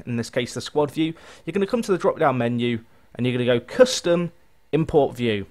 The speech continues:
And as you can see here, there's a load of different views. Uh, you can see this one here is my squad view, uh, and all you do is you select this file and then hit load.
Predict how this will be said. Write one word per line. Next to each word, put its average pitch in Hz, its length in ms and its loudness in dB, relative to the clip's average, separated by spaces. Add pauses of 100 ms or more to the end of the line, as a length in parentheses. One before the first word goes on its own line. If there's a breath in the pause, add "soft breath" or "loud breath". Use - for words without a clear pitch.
(360)
And 151 80 -2
as 175 120 2
you - 40 -10
can 139 100 -8
see 139 140 -2
here, 120 100 4
there's 120 100 0
a 135 60 0
load 139 360 2
of - 260 -6
different 123 360 -4
views. 110 380 -4 (280 loud breath)
Uh, 120 80 2
you 131 200 0
can 156 100 -4
see 202 220 -4
this 165 320 -2
one 175 140 0
here 185 360 0
is 135 140 -2
my 123 140 0
squad 196 340 0
view, 196 300 -4 (320 loud breath)
uh, - 20 -2
and 113 340 0
all 208 120 0
you 151 100 -4
do 131 180 2
is 131 160 2
you 123 120 -4
select - 260 -2
this 139 140 -4
file 120 200 0
and 117 160 -4
then 120 140 0
hit 120 220 -4
load. 123 640 0